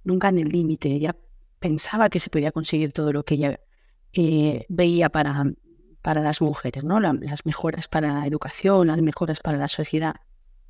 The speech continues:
Entonces, eh, sí, a mí sí me enseña, me sigue enseñando <laughs> siempre, quédate en la posibilidad, nunca en el límite. Y,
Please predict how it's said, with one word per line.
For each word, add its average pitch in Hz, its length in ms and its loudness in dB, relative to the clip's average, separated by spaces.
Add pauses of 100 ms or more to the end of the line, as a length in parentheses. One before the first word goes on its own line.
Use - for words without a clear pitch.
(800)
Entonces, 180 580 0 (220)
eh, 160 380 -20
sí, - 200 -6
a 175 60 0
mí 196 140 6
sí 254 140 4
me 233 100 8
enseña, 160 340 0
me 151 80 0
sigue 175 200 -2
enseñando 165 460 0
<laughs> - 20 -8
siempre, - 540 -2 (440)
quédate 175 300 0
en 170 80 2
la 160 80 2
posibilidad, 165 540 0
nunca 165 220 0
en 151 80 0
el 147 140 -2
límite. 185 460 0 (800)
Y, 175 720 0